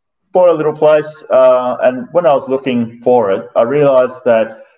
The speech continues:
you could buy renovated or unrenovated ones, and the cost difference between them was pretty much the price of doing a reno. So, yeah, I,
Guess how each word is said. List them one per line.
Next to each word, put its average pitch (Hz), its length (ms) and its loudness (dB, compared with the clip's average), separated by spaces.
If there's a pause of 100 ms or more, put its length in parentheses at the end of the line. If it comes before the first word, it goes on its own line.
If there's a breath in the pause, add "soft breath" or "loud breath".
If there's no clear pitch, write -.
(600 loud breath)
you 123 100 -6
could 117 120 -6
buy 165 200 4
renovated 127 600 0
or 107 420 -2
unrenovated 101 580 0
ones, 165 360 -2 (160)
and 107 460 0 (160)
the 110 400 -2
cost 185 320 -2
difference 143 380 -8
between 117 640 -4
them 104 400 -6
was 113 160 -8
pretty 220 260 -4
much 156 260 -2
the 113 100 -16
price 117 420 -2
of 98 180 -10 (500)
doing 107 460 -4 (100)
a - 80 -8
reno. 92 360 -2 (140)
So, 101 460 -4 (200)
yeah, - 100 -6
I, 233 120 0